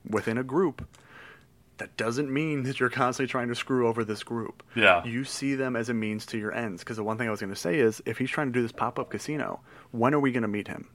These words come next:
Speaker 1: Are we gonna meet him right after he got broken, right after he leaves his family, and he has nothing? Because even in his own mind, he will then realize, Well, shit, I need gold. If I wanna do this, if I wanna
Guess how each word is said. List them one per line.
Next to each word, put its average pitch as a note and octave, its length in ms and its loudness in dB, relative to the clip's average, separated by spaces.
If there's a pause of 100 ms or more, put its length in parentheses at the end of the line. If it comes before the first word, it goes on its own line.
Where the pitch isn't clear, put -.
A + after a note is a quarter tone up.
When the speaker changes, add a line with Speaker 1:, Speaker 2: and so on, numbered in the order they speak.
Speaker 1:
Are A2 80 2
we A2 100 2
gonna A#2+ 140 2
meet A2+ 220 0
him G#2+ 240 -4
right G2 260 0
after G2 260 -4
he A#2 100 -2
got A2+ 200 0
broken, G#2+ 320 0
right G2 180 0
after G2 240 -4
he G#2 140 -4
leaves G2+ 220 -4
his G2 120 -10
family, G2+ 420 -4 (280)
and F#2+ 100 -8
he G#2+ 120 -6
has F2+ 340 -6
nothing? E2+ 540 -8 (420)
Because G#2+ 420 0 (400)
even D3 240 0
in C#3 100 0
his B2 140 0
own A#2 160 0
mind, A2+ 240 2
he A2 80 -8
will A2 180 -2
then G#2+ 140 -4
realize, G2 420 -4
Well, - 100 -12
shit, - 280 -6
I F#2+ 60 -6
need F2 260 -10
gold. - 320 -8 (680)
If F#2+ 120 -8
I G#2+ 80 2
wanna B2 240 4
do F#2+ 340 -4
this, - 300 -10
if F#2+ 100 -10
I G#2 140 -4
wanna G#2+ 320 -6